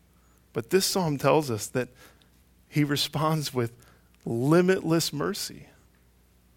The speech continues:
So says Martin Luther, "When the devil throws your sins in your face and declares that you deserve death and hell, tell him this,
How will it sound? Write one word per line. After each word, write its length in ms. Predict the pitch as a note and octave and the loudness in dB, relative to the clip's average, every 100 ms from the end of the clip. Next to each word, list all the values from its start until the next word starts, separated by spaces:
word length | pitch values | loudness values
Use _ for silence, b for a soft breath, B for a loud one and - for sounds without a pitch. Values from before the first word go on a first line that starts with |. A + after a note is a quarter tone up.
| _ _ _ _ _ _ _ _ _ _ | _ _ _ _ _ _ _ _ _ _
So 220 | - C#3+ | -2 0
says 280 | B2 C#3+ B2 | 0 -2 -2
Martin 260 | B2 B2 B2+ | -2 -2 -2
Luther, 260 | C3 C3+ | -4 -2
"When 160 | C#3 B2 | -2 -2
the 80 | A#2 | 2
devil 300 | B2 B2+ B2 | 6 6 4
throws 320 | C3+ C3 B2+ | 0 0 0
your 100 | B2 | -2
sins 400 | - C#3 B2+ A#2+ | -4 -2 -4 -4
in 80 | A#2+ | -6
your 120 | A2+ | -8
face 400 | - B2+ D#3 - | -4 -2 -2 -6
and 80 | G#2+ | -10
declares 380 | G#2 B2 A#2+ A2+ | -6 -2 -2 -4
that 80 | |
you 120 | A#2+ B2 | -8 -6
deserve 340 | A#2+ A#2+ A2 | -4 -4 -2
death 220 | A#2 A#2+ | -2 -2
and 100 | B2+ | -4
hell, 220 | A#2 B2 | -2 -2
tell 260 | - C3+ C#3 | 0 -2 -2
him 100 | D3 | -4
this, 300 | D#3+ A#2 - | -8 -8 -12